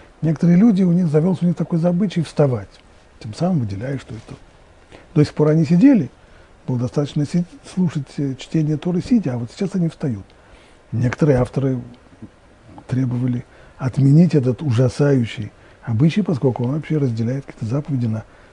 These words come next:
важные и неважные, пер-, первостепенные и второстепенные. Это не должно быть ни в коем случае. Заповеди,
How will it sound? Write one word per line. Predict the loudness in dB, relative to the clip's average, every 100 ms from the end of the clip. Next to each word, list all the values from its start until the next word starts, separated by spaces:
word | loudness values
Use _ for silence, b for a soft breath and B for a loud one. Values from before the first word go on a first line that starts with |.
| b -18
важные | -14 -8 -2 0 2 0 0
и |
неважные, | -2 -6 -6 -4 -4 -4 -8 -14 -16 -18 -8
пер-, | -8 -6 -2
первостепенные | 0 0 -2 -6 0 0 0
и |
второстепенные. | -2 -8 -8 -4 -2 -2
Это | -4 -4
не | -4 -2
должно | -4 -4
быть | -8 -8
ни | -12
в |
коем | -12 -14
случае. | -18 -20 -20 -20 _ _ _ -20 _ -20 -20 -20 _ -20 _ -20 -20 -20 _ _ -20 _ b b b b b _ 4
Заповеди, | 6 8 6 6 4 2 0